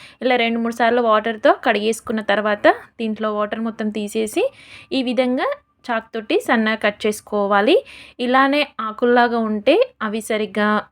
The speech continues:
వేగక పిల్లలు తినరనమాట. ఇలా సన్నగా కట్ చేసుకొని ఇలా పక్కన పెట్టేసుకోవాలి. ఇది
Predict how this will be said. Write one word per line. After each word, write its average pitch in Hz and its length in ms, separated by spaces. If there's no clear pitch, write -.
వేగక 233 420
పిల్లలు 220 400
తినరనమాట. 190 600
ఇలా 254 140
సన్నగా 233 420
కట్ 214 220
చేసుకొని 226 460
ఇలా 220 180
పక్కన 247 340
పెట్టేసుకోవాలి. 202 840
ఇది 254 260